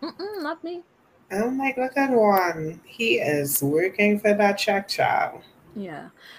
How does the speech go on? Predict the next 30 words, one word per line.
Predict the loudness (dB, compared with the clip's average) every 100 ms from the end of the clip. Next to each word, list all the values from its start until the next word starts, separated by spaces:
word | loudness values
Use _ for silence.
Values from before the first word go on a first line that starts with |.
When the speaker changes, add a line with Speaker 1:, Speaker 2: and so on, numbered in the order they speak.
| -10
Speaker 2:
Baby. | -4 0 0 2 0 -2
Speaker 1:
But | _ _ _ -4
to | -2 -2
Giselle | -4 -4 -2 -4 -4
and | -6
her | -2 0 0 0
lunacy, | -2 -2 -2 -4 -8 -10 -10 -10 -10
hypocrisy, | -10 -10 -12 -12 -16 -14 -12 -12 -12 -14
whatever, | -14 -14 -12 -12 -10 -12 -12 -12 -12 -10 -8 -10 -10 _ _
in | -2 -2 -2
this | -8 -10 -14 -20 _ -12
episode, | -12 -12 -8 -4
it | -2
was | -2 -2
laden | -4 -2 0 0 0 -2 -2 -6
with | -8 -8
it | -12 -12 _ -20 _ 2
in | 4
a | 4
way | 2 2 2
that | 0 -6 -6
I'm | -4
like, | -4 -6
"Does | -8 -10 -8
Giselle | -8 -6 -8 -8 -12 -16
watch | -12 -12 -12 -20 -20 _ _ -10
this | -4
show? | 0 0 0 0 2
<laughs> | 2 4
Like, | 4 4 0